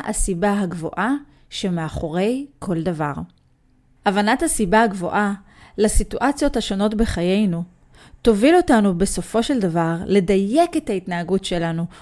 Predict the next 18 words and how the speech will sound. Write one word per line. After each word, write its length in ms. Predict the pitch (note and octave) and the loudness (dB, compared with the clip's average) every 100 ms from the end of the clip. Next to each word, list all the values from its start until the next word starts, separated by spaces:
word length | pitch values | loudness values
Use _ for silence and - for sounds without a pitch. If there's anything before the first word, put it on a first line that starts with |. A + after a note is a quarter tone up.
| - | -2
מול 240 | A3+ A#3 A3+ | 4 6 6
אותן 320 | G#3+ A#3+ A3+ B3 | 4 2 2 2
סיטואציות, 840 | G#3+ - - F#3 F3+ - F3 - - - - | -2 0 2 2 0 -2 -2 -4 -10 -20 0
ובכך 600 | A3 G3+ - C#4 D4+ - | 2 4 2 2 2 0
לחיות 440 | - G3 - A3 A3 | -2 -4 2 2 2
חיים 500 | - - A3 B3+ C#4+ - _ _ _ | -2 0 0 0 -2 -6 _ _ _
טובים 360 | - F#3 F3 E3 | 0 0 0 -2
יותר. 320 | D#3+ - C#3+ D3+ - _ _ _ | -6 -6 -8 -8 -12 _ _ _
כשאנחנו 580 | - B3+ A3+ C4+ F#4 G4 C#4 | -4 0 2 2 0 2 4
מדייקים 640 | G3+ F#3 F3+ F3+ - D#4 | 4 4 2 0 2 2
את 120 | E4 | 2
התגובות 440 | F#3+ F3 D#3+ E3 - | -2 -2 -2 -4 -6
שלנו, 400 | D#3+ D#3 D3+ D#3+ _ - | -8 -6 -8 -10 _ -4
אנחנו 300 | G#3+ A3+ A#3 | 0 0 0
פחות 420 | - - - D#4+ | 0 0 2 2
מבזבזים 640 | E4 A3 F#3+ E3 F3 G3 F3 | 2 0 2 2 2 2 0
אנרגיה, 480 | E3+ F3 D3+ D3+ D3+ _ _ - | 0 -2 -2 -4 -6 _ _ -8
ואז 580 | G#3 B3+ - F3 D#3 | 0 2 4 2 2